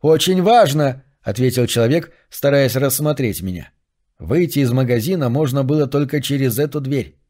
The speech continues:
и я должен был заставить его убраться. «Завтра!» — сказал я. «Всего минуту!» — взмолился он.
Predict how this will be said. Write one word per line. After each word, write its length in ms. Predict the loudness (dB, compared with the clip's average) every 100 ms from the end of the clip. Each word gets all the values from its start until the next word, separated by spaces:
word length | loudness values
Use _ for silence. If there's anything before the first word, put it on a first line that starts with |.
| _ _
и 80 | -2
я 140 | -2
должен 420 | 2 0 2 0
был 140 | 0 0
заставить 640 | 0 -4 -2 0 0 0
его 160 | 0 0
убраться. 540 | 2 2 0 -4 -10 _ _ _ _
«Завтра!» — 840 | 0 4 4 2 4 4 4 -2 _
сказал 460 | -14 -4 -4 -2 -2
я. 220 | -2 -6 -12 _ -20
«Всего 380 | -4 0 4 4
минуту!» — 560 | 4 4 2 2 -4 -2
взмолился 600 | 0 2 4 2 2 2
он. 240 | 2 -2